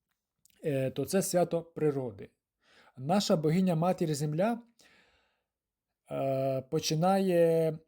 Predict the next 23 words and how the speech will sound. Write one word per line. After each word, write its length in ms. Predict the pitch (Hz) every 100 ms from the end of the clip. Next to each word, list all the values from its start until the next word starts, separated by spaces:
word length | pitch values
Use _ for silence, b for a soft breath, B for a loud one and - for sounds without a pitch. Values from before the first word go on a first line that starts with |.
| -
розвиватися 1000 | 151 147 147 147 180 190 190 185 180 185 _
і 100 | 151
розширюватись. 960 | 147 156 - 147 127 120 - - - - _ _ _
Е, 240 | 143 139 139
йде 220 | 139 185
така 240 | 180 175
підготовка 500 | 165 156 147 180 170
до 140 | 147 143
весни 520 | 151 - 143 117 113 _ _ _ -
і, 460 | 139 135 135 131 131 120 _ _ _ _ -
і 120 | 165
розквіту 440 | 175 165 139 127 131
природи. 540 | _ 143 120 110 - - _ _ _ -
Тому 520 | - 165 190 214 196 143
в 60 |
лютому 320 | 185 185 175
місяці, 600 | 170 220 220 180 - 135 -
е, 180 | 131 127
спостеріга-, 520 | - 147 - 143 147
я, 240 | 151 151 - 185
ну, 180 | 160
спостерігається 800 | 120 - 143 156 156 185 175 160
масове, 600 | 143 160 160 147 135 135